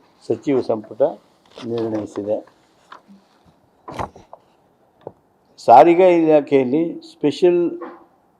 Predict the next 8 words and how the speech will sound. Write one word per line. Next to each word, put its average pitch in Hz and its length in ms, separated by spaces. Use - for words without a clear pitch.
scheme 147 500
for 131 180
assistance 143 580
to 135 60
state 139 360
capital 131 800
investment 127 720
ಅಡಿ 135 380